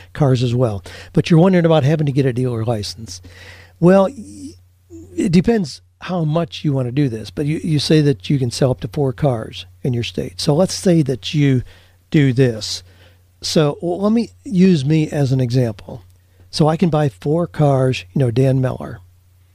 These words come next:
Um, I can have four cars registered to Daniel Miller. I can have four cars registered to Daniel J. Miller.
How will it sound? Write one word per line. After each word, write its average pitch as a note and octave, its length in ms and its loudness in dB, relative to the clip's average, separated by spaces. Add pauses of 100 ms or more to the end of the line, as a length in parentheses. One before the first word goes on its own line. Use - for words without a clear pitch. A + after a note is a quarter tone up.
(760)
Um, E3+ 560 6
I G#3 140 -2
can F#3 220 2
have D#3 280 4
four D3+ 200 2
cars C#3+ 320 2
registered C3 640 0
to C#3 100 2
Daniel C#3 800 0 (160)
Miller. B2 640 -2 (960)
I F3 100 0
can E3 140 4
have E3 160 4
four D#3 180 2
cars D3 300 2
registered C3 560 0
to B2+ 60 -6
Daniel B2+ 600 0 (120)
J. E3 260 4
Miller. A#2 560 -4